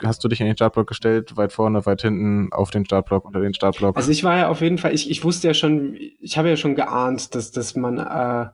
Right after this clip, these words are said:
Speaker 2: letztes Jahr war ich ja sogar angemeldet mit einer Zielzeit drei Stunden fünfundzwanzig und sollte in den letzten Startblock, weil irgendwie gef-,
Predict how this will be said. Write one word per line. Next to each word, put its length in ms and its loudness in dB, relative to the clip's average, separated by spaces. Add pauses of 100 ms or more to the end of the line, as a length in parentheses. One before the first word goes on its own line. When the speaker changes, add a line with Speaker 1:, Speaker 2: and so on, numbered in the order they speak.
(200)
Speaker 2:
letztes 280 -2
Jahr 120 2
war 140 4
ich 80 0
ja 80 4
sogar 240 0
angemeldet 560 2
mit 160 -2
einer 220 -2
Zielzeit 720 -2 (320)
drei 200 2
Stunden 260 -2
fünfundzwanzig 680 0
und 80 0
sollte 320 2
in 60 2
den 120 2
letzten 300 -2
Startblock, 540 -2
weil 160 0
irgendwie 340 0
gef-, 260 -6